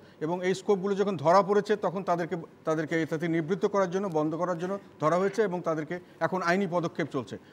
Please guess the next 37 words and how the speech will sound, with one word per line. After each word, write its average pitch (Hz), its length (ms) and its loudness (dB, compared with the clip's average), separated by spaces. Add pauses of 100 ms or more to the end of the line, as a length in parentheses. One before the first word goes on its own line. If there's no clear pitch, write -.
আমরা 175 260 2
আইন, 190 320 2
এমএলএম 208 400 0
আইনটিকে, 190 520 -2 (340)
ব্যবসাকে 185 800 0 (200)
বৈধ 170 220 2 (220)
করা 185 320 2
যায় 180 200 6
কিনা 185 220 -2
এবং 180 140 0
সেই 175 160 -4
জন্য 180 280 -2
কোনো 180 180 -4
আইন 175 160 -2
করা 180 200 0
যায় 165 140 0
কিনা, 170 160 -4
সেই 175 160 -4
জন্য 185 200 -4 (220)
সরকার 147 280 2
কাজ 135 240 2
করছে। - 280 -10 (320)
এটি 170 180 0
হলো 180 160 2
আমার 165 240 4
উত্তর 147 300 -2
এই 143 60 2
ব্যাপারে। 107 280 -4
আহ, - 500 -2 (100)
পার্বত্য 208 420 2
শান্তি 196 400 -2
চুক্তি 214 340 -6
বর্তমান 185 420 0
সরকার 185 420 0
যখন 196 220 -4
আগের 170 280 2
বার, 185 180 2